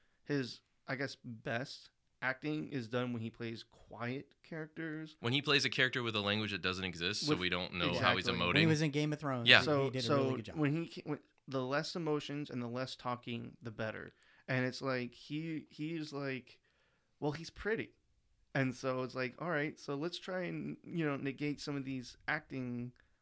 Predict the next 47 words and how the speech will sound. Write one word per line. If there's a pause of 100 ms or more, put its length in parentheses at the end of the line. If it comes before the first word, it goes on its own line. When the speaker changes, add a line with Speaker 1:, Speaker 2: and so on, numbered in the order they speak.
(200)
Speaker 1:
flaws.
Speaker 2:
Yeah.
Speaker 1:
And,
and, (440)
and
try
to,
you
know,
so
we
Speaker 2:
His
Speaker 1:
have
this
Speaker 2:
acting
Speaker 1:
pretty
Speaker 2:
coach
are
the
dumbbells
he
uses
in
the
gym.
Speaker 1:
Exactly. (120)
Speaker 3:
Or
the
axes
Speaker 1:
Which,
Speaker 3:
he
Speaker 1:
which,
Speaker 3:
throws
Speaker 1:
I,
Speaker 3:
while
Speaker 1:
which
Speaker 3:
drinking.
Speaker 1:
I
feel
like (440)
they've
written (120)
a
lot
of
his
personality